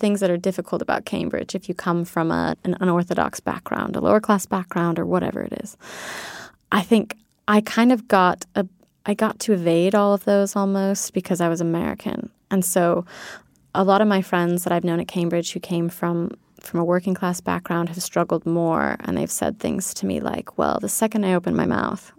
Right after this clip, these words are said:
I feel like people know I don't belong here." And I didn't have that. There's actually not a radical survivalist accent. So I had, when I arrived at B Y U, I, I, I had a particular vernacular that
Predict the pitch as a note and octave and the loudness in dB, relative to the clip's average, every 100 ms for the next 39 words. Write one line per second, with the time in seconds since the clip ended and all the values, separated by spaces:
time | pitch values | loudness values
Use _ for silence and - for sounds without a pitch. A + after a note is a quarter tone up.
0 | - F#3 - - - - - - - - | -10 -6 -2 -2 -2 -6 -2 -4 -4 -4
1 | - - F#3 F3+ - G#3 - - - - | -2 0 0 -4 -6 -10 -12 -16 -14 -14
2 | - - A3+ C4 E4+ A#3+ B3 C4 - - | -18 -2 2 4 2 2 0 0 0 -4
3 | - G#3+ B3 A#3 A#3+ A3+ A3 G3+ F3 D#3+ | 0 2 2 2 2 4 4 2 2 2
4 | F3+ E3+ - F3 D#3+ E3 E3+ - F#3 F#3+ | -2 -4 -4 -2 0 0 -2 0 -4 -4
5 | - - - _ - - C4 - - B3 | -6 -6 -6 _ -8 -8 -6 -2 6 8
6 | A3+ A3 G#3 - A#3+ A#3+ A#3+ C4+ C4 - | 10 8 6 6 4 4 4 4 4 -6
7 | - - - B3+ B3+ B3+ C4 B3+ A3 A3+ | -14 -8 2 6 8 6 6 4 2 4
8 | G3 F#3 F#3 F#3 F3+ F3 - F#3 F3+ - | 6 6 6 6 4 2 2 0 0 -2
9 | F#3+ F#3 E3+ _ _ _ - F#3 F#3 E3+ | -4 -2 -4 _ _ _ -2 -2 0 0
10 | E3+ F3 F3+ F3 E3+ E3 - | 0 -2 -2 0 0 0 -2